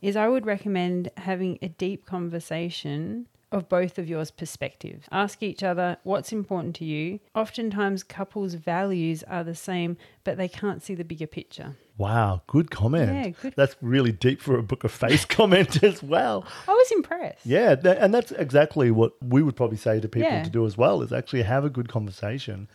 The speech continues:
Speaker 2: and work out where your values actually lie.
Speaker 1: Is this really a make or breaker?
Speaker 2: We did a podcast called Different Values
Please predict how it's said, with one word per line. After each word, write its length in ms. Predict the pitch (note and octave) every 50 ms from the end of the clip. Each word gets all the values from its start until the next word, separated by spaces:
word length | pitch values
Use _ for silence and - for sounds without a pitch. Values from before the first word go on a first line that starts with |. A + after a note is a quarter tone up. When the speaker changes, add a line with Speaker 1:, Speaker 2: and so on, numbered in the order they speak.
| _ _
Speaker 2:
and 160 | C3+ B2+ C3
work 280 | B2+ B2 C3 C3 B2+ -
out 220 | C3+ B2 A#2 B2 A#2
where 220 | A2 A2+ A#2 B2
your 260 | B2 A#2+ A2+ A2 A2
values 600 | G2+ A2 A2 A2+ A#2 A2 A2 A2 A2 G#2+ F#2+ - - _ _ -
actually 440 | A2 G#2+ - - - A2+ A2 G#2+ G#2+
lie. 400 | G#2+ G#2+ C3+ D#3 C3 G#2+ G2 G2 G2+ - _ _ -
Speaker 1:
Is 140 | A3 G#3 F3+
this 180 | F#3+ G3+ - -
really 380 | F#3 E3+ F3 F3+ F#3 G3 G#3
a 60 | G3+ G3
make 320 | G3 F#3+ G3 G3 F#3+ -
or 60 | F3+
breaker? 400 | E3 E3+ E3 F3+ G#3+ - - D4+ D#4+ D#4+ C#4+ B3 - - - _ _ -
Speaker 2:
We 300 | A#2+ A2+ A#2 C3 D3 E3
did 160 | C#3+ C#3+ A#2
a 40 | A2
podcast 600 | - - A#2 A2+ A#2 - A#2+ G#2 G2+ G2+ - -
called 200 | - G#2+ G#2 F#2+
Different 300 | A#2 B2 - - G#2 F2+
Values 440 | G2 G2 A2 A2+ G#2 G2 F#2 -